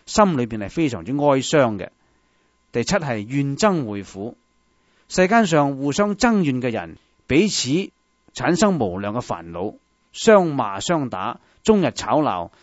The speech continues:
但係偏偏要住在一齊，呢啲亦都係痛苦。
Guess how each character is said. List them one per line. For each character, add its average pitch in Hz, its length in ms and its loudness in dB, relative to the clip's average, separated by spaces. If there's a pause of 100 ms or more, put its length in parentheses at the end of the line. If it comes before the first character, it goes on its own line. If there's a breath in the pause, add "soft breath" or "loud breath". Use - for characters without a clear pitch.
但 135 160 -2
係 - 60 0
偏 240 220 2
偏 220 160 2
要 170 80 0
住 127 220 -8
在 117 140 0
一 135 60 2
齊， 85 340 -8 (320)
呢 175 100 0
啲 165 160 0
亦 - 40 -2
都 - 180 -4
係 101 160 -4
痛 98 260 -10
苦。 - 300 -16